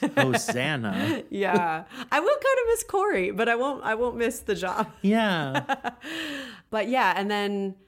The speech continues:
Speaker 1: I mean, I know what happens next with, like, Crosby and Jasmine, but we're no spoilers. So I'll just say this is an interesting note where at this moment, it really feels like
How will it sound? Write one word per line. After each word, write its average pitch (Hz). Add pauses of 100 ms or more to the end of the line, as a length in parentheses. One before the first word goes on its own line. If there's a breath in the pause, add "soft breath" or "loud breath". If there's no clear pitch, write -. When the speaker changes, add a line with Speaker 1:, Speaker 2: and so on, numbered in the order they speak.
(880 soft breath)
Speaker 1:
I 220
mean, 214
I 190
know 180
what 190
happens 196
next 196
with, 175
like, 175
Crosby 175
and 170
Jasmine, 160
but 156
we're 156
no 160
spoilers. 160
So 160
I'll 165
just 160
say 160
this 180
is 165
an 170
interesting 156
note 147
where 156 (240)
at -
this 165
moment, 156
it 160
really 151
feels 147
like 143